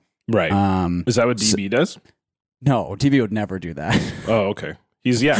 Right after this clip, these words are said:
Speaker 1: 'cause I, I always think of D B as sort of, like, a professional, kinda, like, fully locked in kinda
Speaker 2: He's,
Speaker 1: guy.
Speaker 2: he's a hundred percent there at, at all times. I think
Speaker 1: Yeah.
Speaker 2: what's gonna help us,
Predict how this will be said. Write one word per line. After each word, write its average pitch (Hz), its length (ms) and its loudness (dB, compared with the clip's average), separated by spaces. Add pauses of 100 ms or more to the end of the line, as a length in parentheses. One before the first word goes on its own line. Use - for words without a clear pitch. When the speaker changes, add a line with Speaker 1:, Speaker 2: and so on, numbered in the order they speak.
Speaker 1:
'cause 117 100 -2
I, 143 120 2
I 139 180 2
always 175 240 4
think 117 220 -2
of 92 140 -4
D 104 140 -6
B 95 220 -2
as 90 100 -4
sort 98 160 -2
of, 82 140 -8
like, 82 160 -6
a - 20 -10
professional, - 720 -4
kinda, 87 220 -4
like, 78 140 -4
fully 101 440 -2
locked 87 420 -6
in 185 280 -4
kinda 110 80 0
Speaker 2:
He's, 180 260 6
Speaker 1:
guy. 139 120 -4
Speaker 2:
he's 156 220 4
a 135 80 2
hundred 143 240 2
percent 127 320 -2
there 101 280 -4
at, - 120 -8
at 90 140 -6
all 90 200 -2
times. 92 520 -4
I 147 80 4
think 208 160 2
Speaker 1:
Yeah. 226 60 0
Speaker 2:
what's 240 120 2
gonna 208 160 2
help 156 240 4
us, 143 300 0